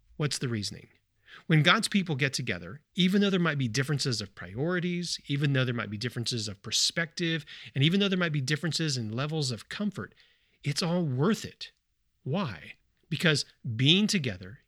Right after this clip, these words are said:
even with those difficulties baked in, is good and pleasant. That's what verse one says. You could also say it this way. This kind of painful, not easy unity is still delightful and lovely. It's worth it.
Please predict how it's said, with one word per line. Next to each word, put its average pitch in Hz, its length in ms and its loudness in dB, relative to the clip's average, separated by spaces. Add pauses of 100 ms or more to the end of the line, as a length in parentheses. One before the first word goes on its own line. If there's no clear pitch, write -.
even 196 360 4
with 220 100 0
those 190 220 0
difficulties 156 720 -2
baked 135 440 -2
in, 110 300 -6 (340)
is 101 240 -6
good 160 580 -2 (340)
and 117 160 -8
pleasant. 95 560 -10 (520)
That's 135 160 -4
what 175 100 -6
verse 160 220 -2
one 156 200 -2
says. - 460 -6 (560)
You 165 120 2
could 175 100 4
also 185 240 2
say 175 160 6
it 151 120 2
this 160 200 2
way. 98 180 -8 (220)
This 170 160 6
kind 196 240 4
of 147 160 -2
painful, 180 580 0
not 135 400 6
easy 180 320 2
unity 170 580 0 (360)
is 135 320 2
still 127 580 0 (220)
delightful 147 920 -4 (100)
and 139 260 -2
lovely. 98 500 -12 (360)
It's - 200 -4
worth 135 380 -4
it. - 240 -20